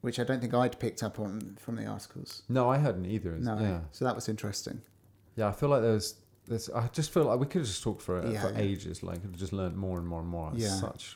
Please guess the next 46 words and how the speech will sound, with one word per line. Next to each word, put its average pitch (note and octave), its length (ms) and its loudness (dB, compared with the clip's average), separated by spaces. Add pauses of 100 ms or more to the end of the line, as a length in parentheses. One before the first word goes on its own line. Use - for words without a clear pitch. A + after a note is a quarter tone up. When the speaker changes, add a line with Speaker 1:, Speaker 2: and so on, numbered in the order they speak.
(420)
Speaker 2:
fascinating, F2+ 840 -4
uh, E2+ 140 -4
research F#2 460 -4
topic. E2 260 -8 (460)
And A2 100 2
I G#2+ 60 4
loved - 200 4
how G#2 200 2
he G2+ 80 0
kind G2 200 -4
of F#2 120 -6
brought G2+ 240 0
up - 220 -2
that F#2+ 260 -4 (460)
thing A#2+ 420 2
for - 120 -2
me, A#2 200 6
which G2+ 160 0
is G2 100 -4
one G#2 100 0
of F#2+ 60 -2
the E2+ 60 -4
biggest G2 280 -4
ironies A2 380 2
of F2+ 80 -4
the F#2 60 -2
Grimm's G2+ 400 -2
project, - 600 -4
which G2 200 -6
is F#2 160 -2
that F#2 320 2 (1000)
ostensibly G2+ 520 0
the F#2 100 0
Grimms G#2 400 2
were G2 100 2
trying F2+ 460 -2
to F2 480 0 (880)
collect G2+ 360 2
the F#2+ 80 2
German G2+ 600 4
stories F2+ 640 0
to - 100 -8
sort - 320 -6
of F#2 200 -4
show, G2+ 500 2
Speaker 1:
Yeah. A2 320 0